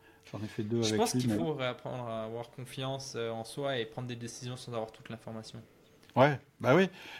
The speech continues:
Speaker 1: Par essence, t'as jamais toute
Speaker 2: C'est ça.
Speaker 1: l'information, je veux
Speaker 2: Tu peux
Speaker 1: dire.
Speaker 2: toujours chercher, il y a un coût à trouver cette information.
Speaker 1: Et,
Speaker 2: Et
Speaker 1: et en fait, je trouve que, que, que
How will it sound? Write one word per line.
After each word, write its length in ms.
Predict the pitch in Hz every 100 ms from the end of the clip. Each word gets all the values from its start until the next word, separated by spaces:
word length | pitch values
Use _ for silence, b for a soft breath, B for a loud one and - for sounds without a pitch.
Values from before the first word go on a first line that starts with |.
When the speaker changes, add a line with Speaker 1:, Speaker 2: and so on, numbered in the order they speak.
| B
Speaker 1:
Par 220 | 143 131
essence, 560 | 147 143 - 175 165 -
t'as 120 | 120
jamais 260 | 107 113 117
toute 140 | 110
Speaker 2:
C'est 60 | -
ça. 60 | 104
Speaker 1:
l'information, 520 | - 98 104 110 139 139
je 60 |
veux 60 | 92
Speaker 2:
Tu 80 | 104
peux 40 |
Speaker 1:
dire. 60 | 113
Speaker 2:
toujours 220 | 104 185
chercher, 400 | - 147 - 165
il 60 | 190
y 40 |
a 40 | 117
un 40 |
coût 200 | 120 -
à 60 | 165
trouver 240 | - 135
cette 200 | 131 123
information. 580 | 120 - 120 120 - 147 190 - - B B B B
Speaker 1:
Et, 80 | 135
Speaker 2:
Et 200 | 139 139
Speaker 1:
et 60 | 127
en 100 | 127
fait, 160 | -
je 120 | 220 -
trouve 200 | 170 -
que, 180 | 120
que, 380 | 117 - 123 131
que 320 | - 131 127